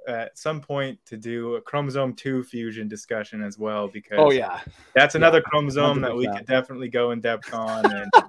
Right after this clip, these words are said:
Speaker 2: <laughs>
Speaker 1: uh, there could be an interesting conversation there
Speaker 2: Yeah,
Speaker 1: that
Speaker 2: we're
Speaker 1: I
Speaker 2: gonna have a hundred-year debate series, every single chromosome. So, th-, hey, let me just say this.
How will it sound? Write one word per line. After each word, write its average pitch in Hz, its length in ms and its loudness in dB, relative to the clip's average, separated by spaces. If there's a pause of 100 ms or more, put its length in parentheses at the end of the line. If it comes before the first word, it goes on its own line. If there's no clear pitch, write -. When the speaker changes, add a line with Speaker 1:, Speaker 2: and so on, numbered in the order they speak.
(180)
Speaker 2:
<laughs> - 120 2
Speaker 1:
uh, 98 400 -8 (380)
there 120 280 4 (220)
could 127 100 -8
be 123 180 -2
an 120 60 -4
interesting 113 460 -10
conversation 110 600 -8
there 104 140 -2
Speaker 2:
Yeah, 165 80 10
Speaker 1:
that 147 60 8
Speaker 2:
we're 180 140 8
Speaker 1:
I 208 40 10
Speaker 2:
gonna 185 120 12
have 185 140 12
a 143 80 10
hundred-year 156 640 4
debate 135 420 2
series, 143 560 0 (300)
every 147 260 2
single 135 300 0
chromosome. 120 500 -4
So, 165 200 2
th-, 156 160 2
hey, 170 100 2
let 180 140 0
me 247 80 -2
just 233 180 -2
say 180 180 2
this. 139 320 2